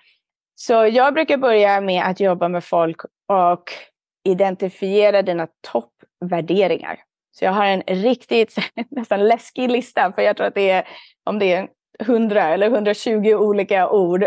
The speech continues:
eh, som är olika sorters värderingar. Och bara säga så, "Okej, jag vill ha dina topp tre." Och det, det gör man oftast inte på fem minuter, utan man sitter och fnular och fnular lite och känner efter.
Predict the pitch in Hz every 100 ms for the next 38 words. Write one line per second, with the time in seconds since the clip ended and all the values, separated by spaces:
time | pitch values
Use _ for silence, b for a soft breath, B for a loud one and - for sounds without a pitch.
0 | - 202 190 214 196 196 180 170 185 185
1 | 175 175 - 175 208 208 185 120 - b
2 | b b b _ - 220 220 196 190 190
3 | 180 185 233 190 131 208 220 226 214 214
4 | 185 - - - - - - - - _
5 | _ _ _ _ - 202 208 214 - 202
6 | 196 196 208 196 185 - 190 190 175 185
7 | - 139 143 127 - - - - 147 175
8 | - 185 180 196 185 - 185 165 - -
9 | 226 196 185 180 202 175 170 170 160 170
10 | - 180 170 107 - - -